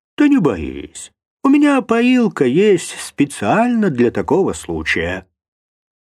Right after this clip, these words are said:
Он споро прикрутил насадку с трубочкой к горлышку фляги, громко провозгласил «За Икс-матрицу» и втянул изрядную порцию самопального зелья. Крякнул.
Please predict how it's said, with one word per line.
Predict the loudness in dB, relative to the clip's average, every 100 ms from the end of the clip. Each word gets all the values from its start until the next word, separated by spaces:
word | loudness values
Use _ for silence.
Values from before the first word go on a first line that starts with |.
| -4
Он | -4
споро | -4 -2 0 0 -2
прикрутил | -2 0 -2 0 0
насадку | 0 -2 -4 -6 -4 -6
с | -4
трубочкой | -2 0 0 -2 -2 -2
к | -2
горлышку | -2 0 -2 -4 -6
фляги, | -2 0 0 2 0 0 _ _ _ -6
громко | -2 0 0 -2 -4 -6
провозгласил | -2 -2 -2 -4 -2 0 -2 -4 _ _
«За | -4 -4 -4 -2
Икс-матрицу» | -2 -2 -4 -4 -2 -4 -4 0 0 0 _ -2
и | -2
втянул | -2 -2 0 2 4 2
изрядную | 2 0 -2 -4 -2 0 0
порцию | 0 -2 -2 -4 0 2 2 _
самопального | -12 -6 -4 -4 -4 -2 -4 -4 -4
зелья. | -4 -4 -4 -4 -4 -4 -6 _ _ _ _ _ _ _
Крякнул. | -10 -6 -6 -6 -6 -6 -6